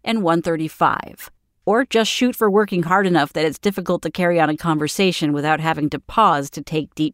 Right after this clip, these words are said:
breaths. Walking works, or jogging, or cycling, or weight training, as long as you don't pause too much between sets.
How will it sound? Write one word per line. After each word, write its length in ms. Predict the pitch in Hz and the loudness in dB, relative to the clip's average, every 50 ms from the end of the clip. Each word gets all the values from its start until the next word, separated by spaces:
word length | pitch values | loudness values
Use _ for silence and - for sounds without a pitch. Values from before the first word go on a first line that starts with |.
| _ - | _ -2
breaths. 580 | 147 156 139 - - - - - - - - _ _ _ _ _ _ _ _ _ _ _ _ - | 0 0 0 0 -4 -8 -10 -10 -10 -10 -12 _ _ _ _ _ _ _ _ _ _ _ _ 0
Walking 440 | 165 185 208 220 - 277 254 240 | 2 4 4 4 4 2 2 4
works, 480 | 226 226 233 226 - - - - - - _ - | 4 4 2 0 -2 -6 -8 -8 -8 -10 _ -4
or 180 | - 160 160 156 | 0 2 2 2
jogging, 640 | 151 175 175 175 196 202 185 220 208 220 226 226 - _ | 4 4 4 4 4 2 2 2 0 0 -2 -4 -6 _
or 140 | - 156 151 | -6 -4 -4
cycling, 720 | 143 - - 214 196 202 202 226 214 220 220 226 233 262 - _ _ _ - | -4 -2 0 2 2 2 2 0 -2 0 0 -2 -2 -4 -8 _ _ _ -2
or 160 | - 370 349 | 0 0 2
weight 200 | 233 233 339 320 | 2 2 2 0
training, 440 | - - 156 151 147 170 196 - - | 0 -2 0 0 0 0 -2 -4 -2
as 80 | 170 185 | 2 2
long 160 | 185 180 180 | 4 4 2
as 80 | 165 | 2
you 60 | 175 175 | 0 0
don't 180 | 180 165 156 | -2 -2 -2
pause 280 | - - 254 240 202 - | 0 2 2 2 2 0
too 120 | - 180 | -2 0
much 200 | 165 160 147 - | 0 0 -2 -2
between 300 | - 160 165 185 170 165 | -6 -6 -4 -2 -2 -2
sets. 560 | - - 262 240 180 - - - - - - | -2 0 0 0 0 0 -4 -6 -8 -8 -10